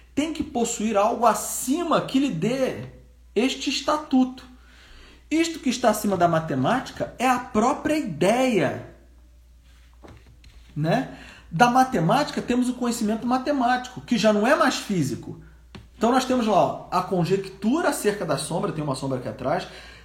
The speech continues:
tem o conhecimento dos objetos sensíveis, que seria a crença, pistes em grego, temos o conhecimento matemático, né? Que é o conhecimento das verdades, das, da, da matemática em si, né?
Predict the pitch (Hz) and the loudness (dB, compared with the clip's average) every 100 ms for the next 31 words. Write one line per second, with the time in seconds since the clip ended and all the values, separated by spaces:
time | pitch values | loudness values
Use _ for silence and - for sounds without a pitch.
0 | - 208 226 - 214 202 - 180 160 196 | 0 0 0 0 0 0 -2 0 2 2
1 | 311 311 202 214 175 180 180 - 156 160 | 0 -4 -2 0 0 -2 -4 -6 -4 -4
2 | 196 262 254 - 175 151 151 131 - 123 | -4 -6 -6 -4 -2 2 0 0 -4 -2
3 | 147 208 - - 196 226 - - 127 127 | -2 -4 -10 -6 -4 -2 -4 -6 -2 0
4 | 123 117 165 - 247 - - - - 254 | 0 0 -2 -2 -6 -10 -18 -6 0 2
5 | 233 247 233 226 - 214 175 202 320 339 | 2 -2 0 0 0 0 2 2 2 2
6 | 247 226 - 180 147 165 214 - - 339 | 2 2 2 2 4 2 0 -6 -2 -2
7 | - - - - - 151 170 - - - | -2 -12 -20 -20 -6 -2 -2 -2 -10 -20
8 | - - - - 175 170 165 165 170 156 | -20 -20 -20 0 0 2 -2 -2 -4 -2
9 | 151 147 147 135 143 131 135 127 - - | -4 0 -2 0 -2 -2 -2 -2 -4 -8
10 | 127 117 113 127 143 127 123 135 151 - | -6 -6 -4 -2 -2 -4 -2 0 -2 -4
11 | 127 - 160 127 131 156 | -8 -6 -6 -2 -2 -4